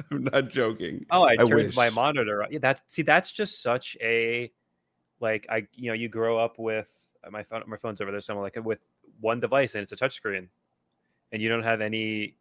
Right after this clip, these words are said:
Speaker 2: any idea, or, like, a smart T V where there, it's, everything's in the one device, and so you turn off the
Speaker 1: Yeah.
Speaker 2: device, it turns off. Not that there would be an H D M I cable connected to a graphics card in the actual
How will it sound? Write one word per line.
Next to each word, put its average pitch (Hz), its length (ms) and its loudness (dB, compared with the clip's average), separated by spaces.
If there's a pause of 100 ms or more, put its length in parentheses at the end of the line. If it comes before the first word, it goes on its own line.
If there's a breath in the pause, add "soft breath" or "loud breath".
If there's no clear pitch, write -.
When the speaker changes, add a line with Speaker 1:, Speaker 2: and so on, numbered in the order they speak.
(160)
Speaker 2:
any 110 200 0
idea, 104 600 2
or, 107 100 -2
like, 101 140 -4
a 110 60 -6
smart 147 260 -6
T 120 140 -6
V 92 140 -6
where 98 140 -10
there, 104 120 -4
it's, 110 180 -8
everything's 117 320 -2
in 113 80 -2
the 107 80 -2
one 104 320 0
device, 101 600 0
and 107 100 -14
so 107 100 -10
you 104 60 -4
turn 110 200 0
off 110 200 2
the - 60 -4
Speaker 1:
Yeah. - 20 0
Speaker 2:
device, 117 380 2
it - 120 -12
turns 98 240 -6
off. 104 280 0
Not 110 260 -2
that 101 160 -2
there 107 100 -2
would 104 140 -6
be 104 100 -6
an 101 60 -6
H 107 180 -8
D 110 80 -6
M 107 80 -2
I 120 120 4
cable 98 320 0
connected 101 400 -8
to 101 260 -4
a 95 60 -4 (340)
graphics 117 360 2
card 95 280 -2
in 98 140 -8
the 98 140 -6
actual 101 500 -4